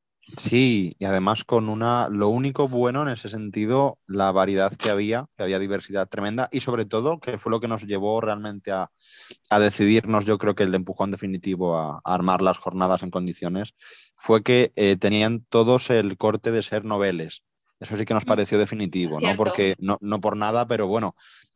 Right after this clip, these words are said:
Speaker 1: en fin, te mandan, pues eso, lo que dice Ruth, cinco o seis hombres, un poemario y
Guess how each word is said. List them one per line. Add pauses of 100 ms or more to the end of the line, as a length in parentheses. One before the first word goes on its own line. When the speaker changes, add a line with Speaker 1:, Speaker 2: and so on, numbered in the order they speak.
(140)
Speaker 1:
en
fin,
te
mandan, (240)
pues
eso,
lo
que
dice
Ruth, (140)
cinco
o
seis
hombres, (360)
un
poemario
y